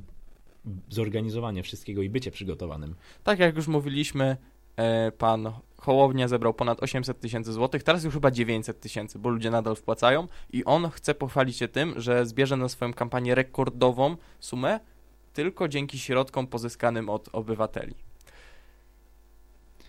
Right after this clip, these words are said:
Speaker 2: Y, przenosimy się na
Speaker 1: A
Speaker 2: chwilę.
Speaker 1: jaka jest rekordowa suma?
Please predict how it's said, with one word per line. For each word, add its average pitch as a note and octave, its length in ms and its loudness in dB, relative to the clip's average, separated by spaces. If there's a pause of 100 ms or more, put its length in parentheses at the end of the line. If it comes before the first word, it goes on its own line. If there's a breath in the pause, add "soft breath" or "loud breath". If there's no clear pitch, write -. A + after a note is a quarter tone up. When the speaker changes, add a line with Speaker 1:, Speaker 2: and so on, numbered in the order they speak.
(120)
Speaker 2:
Y, A#2 120 2
przenosimy D3 500 2
się C#3+ 160 2
na C3 100 2
Speaker 1:
A - 20 2
Speaker 2:
chwilę. G#2+ 220 0
Speaker 1:
jaka B2 120 6
jest A2 140 -2
rekordowa G#2+ 420 -6
suma? D3+ 340 -8